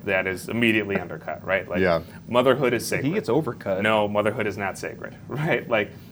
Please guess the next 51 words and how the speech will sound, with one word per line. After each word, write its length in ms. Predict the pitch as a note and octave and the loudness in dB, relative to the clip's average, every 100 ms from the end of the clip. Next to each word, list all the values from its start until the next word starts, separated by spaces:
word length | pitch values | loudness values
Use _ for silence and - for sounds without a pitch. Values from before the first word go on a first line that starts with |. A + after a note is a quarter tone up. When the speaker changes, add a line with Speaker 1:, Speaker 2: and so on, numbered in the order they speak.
| - | -8
Speaker 1:
the 80 | A2+ | -6
small 260 | - C#3 C3 | 0 2 4
businessman 640 | C#3 B2 B2 B2 A#2 A2+ | 2 2 -4 -2 -2 -2
is, 160 | G#2+ A2 | -4 -4
is 220 | A#2+ G#2+ | -4 -4
a 60 | |
force 240 | G2+ A#2 A2 | -2 -2 -2
for 100 | A2 | -4
good 220 | G2+ G2+ | 0 0
in 100 | G2 | -2
America. 420 | F#2 E2+ - - - - - - | -4 -6 -8 -12 -14 -16 -18 -4
No, 220 | A2 A2 | 2 4
actually, 300 | G#2 G#2 G2+ | 4 2 0
he's 120 | G2+ G2 | -2 -2
a 40 | |
crazy 300 | F2+ F#2+ F#2 | -2 -4 -4
killer, 280 | - C#2 - - - - | -6 -6 -8 -16 -16 -4
right? 240 | G#2+ A2+ D3+ | 0 0 0
<laughs> 60 | G#3 | 4
Like, 360 | E3 - E3+ - F3+ D#3+ | 4 4 2 2 0 8
there's 260 | F#3+ D#3+ - | 8 8 4
so 320 | - D3+ E3 | 4 6 8
many 300 | F3 F3 E3+ | 6 6 4
things 580 | D#3 D3+ B2 D#3+ - - - | 4 4 4 0 -4 -10 0
in 160 | C3 | 0
this 240 | B2 B2+ - | 2 0 0
movie 380 | B2 A2 G2+ G2+ - - - | 0 2 2 -2 -16 -14 4
that 300 | A2+ G2 - - - - | 6 6 2 -18 -18 -2
just 240 | B2+ A2+ | 0 0
cut 200 | - C#3+ | 2 2
exactly 580 | G#2+ G#2+ G#2+ B2+ A#2+ B2 | 2 -4 2 2 2 -2
the 120 | A2+ G#2 | -2 0
opposite 360 | G#2 G#2+ G2 | -2 -2 -8
direction 380 | G2 F2+ E2+ F#2 | -4 -4 -4 -6
that 100 | E2+ | -6
you 60 | F2 | -6
would 100 | E2+ | -6
expect 340 | E2 F2 E2 | -8 -8 -8
them 120 | F2 | -8
to 80 | E2 | -10
cut. 260 | F2 E2 - - - | -6 -6 -6 -16 -6
And 160 | G#2 G2+ | 0 0
it, 160 | - A#2+ | 0 -2
it 200 | G2 - | -4 -8
still, 600 | - C3 C3+ A#2 E2+ D2 | -8 2 4 4 2 -2
like, 380 | F2+ D#2+ E2+ F#2 | -4 -4 -10 -6
to 120 | A#2 | -2
this 180 | G#2 F#2+ | 0 -2
day 160 | G2+ F2 | -2 -4
is 140 | E2 | -4
surprising 480 | - - C2+ - | -10 -8 -8 -8